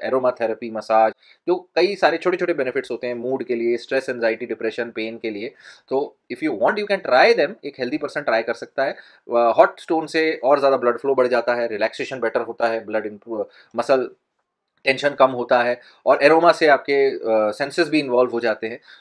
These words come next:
So ये सारे एक एडिशनल्स हैं, एडिशंस होते हैं। और, अ, स्पोर्ट्स मसाज अपने आप में एक चीज़, अगर आप actually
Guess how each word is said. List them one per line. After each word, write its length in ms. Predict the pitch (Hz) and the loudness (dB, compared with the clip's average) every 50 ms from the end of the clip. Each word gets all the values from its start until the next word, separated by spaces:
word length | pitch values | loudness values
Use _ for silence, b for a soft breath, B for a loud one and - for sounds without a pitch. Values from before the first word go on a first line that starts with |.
| _ - 220 | _ 0 0
So 140 | 226 220 - | 0 0 0
ये 140 | 160 185 240 | 0 -2 2
सारे 240 | 233 220 196 208 226 | 4 4 4 4 2
एक 100 | 240 - | 0 0
एडिशनल्स 580 | 143 139 165 170 - - 170 160 143 - - | 0 0 0 0 -2 -4 -6 -6 -6 -8 -8
हैं, 60 | 117 98 | -6 -6
एडिशंस 420 | 120 135 - - - 202 - - - | -4 -4 -4 -4 -4 -6 -6 -8 -12
होते 160 | 95 - 87 | -12 -12 -12
हैं। 160 | - - - b b b b b b - | -14 -16 -18 b b b b b b 4
और, 260 | 123 - 190 220 - - - - 123 | 6 8 8 8 8 4 -2 2 6
अ, 400 | 127 127 127 131 131 131 135 131 131 - _ - | 6 8 8 8 6 4 2 0 -2 -8 _ -20
स्पोर्ट्स 400 | - - - 196 254 285 - 220 | -20 -6 4 6 6 6 6 4
मसाज 280 | 190 180 - 180 180 | 0 2 4 4 4
अपने 180 | 170 - 160 151 | 2 0 0 0
आप 140 | 143 139 - | -2 -2 -2
में 80 | 147 135 | -4 -8
एक 80 | 131 | -4
चीज़, 100 | - 151 | -4 -2
अगर 140 | 175 180 170 | 2 4 4
आप 180 | 160 160 160 - _ - - | 4 4 2 -2 _ -8 -6
actually 380 | 123 123 - - 160 170 175 | -6 -6 -4 -2 0 2 2